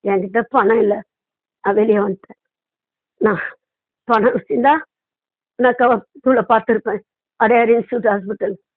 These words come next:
அந்த அளவுக்கு எனக்கு வருமானம் இல்ல, அதனால நான் பணம் அனுப்பிட்டேன்.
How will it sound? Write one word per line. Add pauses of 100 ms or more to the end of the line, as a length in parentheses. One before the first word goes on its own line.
(180)
அந்த
அளவுக்கு
எனக்கு (420)
வருமானம்
இல்ல, (1080)
அதனால
நான் (540)
பணம்
அனுப்பிட்டேன்.